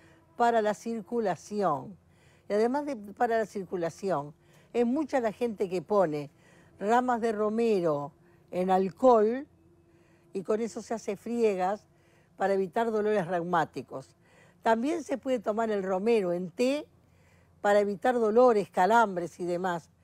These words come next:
porque aporta mucho potasio. El potasio ustedes saben que es importante para no tener calambres.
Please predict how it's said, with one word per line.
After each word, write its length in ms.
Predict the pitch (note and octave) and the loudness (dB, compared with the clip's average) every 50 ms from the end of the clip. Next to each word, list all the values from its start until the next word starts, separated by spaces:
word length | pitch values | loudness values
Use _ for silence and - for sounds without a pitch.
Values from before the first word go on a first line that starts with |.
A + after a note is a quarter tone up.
| _ _ _ _ _ _ _ | _ _ _ _ _ _ _
porque 400 | - B3 B3+ B3+ - - C#4 B3+ | 4 4 4 4 2 -2 -2 0
aporta 520 | - G#3 G3 - A3+ A3+ A#3 G#3+ - A#3 G#3+ | 2 2 0 2 2 0 0 2 0 -2 -2
mucho 300 | G3+ G#3 F#3+ - - G3 | -2 -4 -10 -8 -10 -8
potasio. 760 | F3+ F3+ E3 - - G3 F3 - _ - - C#3+ C3+ C3+ C3+ _ _ _ _ _ _ _ _ _ _ _ - | -6 -6 -8 -2 -2 -2 -2 -2 _ -16 -14 -12 -12 -12 -14 _ _ _ _ _ _ _ _ _ _ _ -4
El 140 | E3+ F3 E3 | -4 -4 -2
potasio 480 | - F#3+ E3+ - G#3+ G3+ - - A#3+ | -2 -4 -2 -2 -4 -4 -4 -6 -8
ustedes 320 | A3 F#3 - A3 G3+ F#3+ - | -8 -6 -2 -2 -2 -2 -2
saben 340 | - F#3+ F3+ F#3+ G#3 G3+ F3 | -2 -2 -2 -2 -2 -6 -8
que 140 | - F#3+ | -10 -12
es 100 | F3 - | -10 -10
importante 840 | F3+ F3 D#3 F3+ E3 D#3+ D3+ - G3+ F#3+ F3+ F3 C#3+ - D#3+ D#3 - _ _ _ _ _ _ _ _ _ | -12 -12 -8 -6 -6 -6 -6 -4 -4 -2 -2 -4 -6 -8 -10 -10 -10 _ _ _ _ _ _ _ _ _
para 240 | - E3+ E3+ E3+ E3 | 0 2 4 4 4
no 200 | F3 F#3 G3 F#3 | 2 0 -4 -4
tener 680 | - G3+ F3 E3+ F#3 F#3 F#3+ F3+ F3 F3 E3+ D#3+ D3 - | -2 0 0 0 0 0 0 0 -2 -2 -4 -10 -10 -2
calambres. 720 | - F#3 F#3 G#3 G#3+ G3+ E3+ D#3+ D3+ C#3+ C3 C#3 C3+ - | 2 4 6 6 6 6 4 2 -4 -6 -6 -8 -12 -12